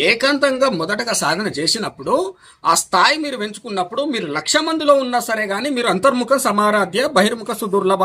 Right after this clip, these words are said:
అన్నట్టు అంతర్ముఖం అవ్వగలుగుతారు. అంతర్ముఖం అయినప్పుడు మాత్రమే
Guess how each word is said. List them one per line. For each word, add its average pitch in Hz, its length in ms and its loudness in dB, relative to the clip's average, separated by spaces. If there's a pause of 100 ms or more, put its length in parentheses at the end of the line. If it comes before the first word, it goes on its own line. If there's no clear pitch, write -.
అన్నట్టు 165 380 0 (520)
అంతర్ముఖం 277 560 2
అవ్వగలుగుతారు. 180 580 0 (420)
అంతర్ముఖం 254 760 0 (140)
అయినప్పుడు 233 460 -2
మాత్రమే 190 440 -2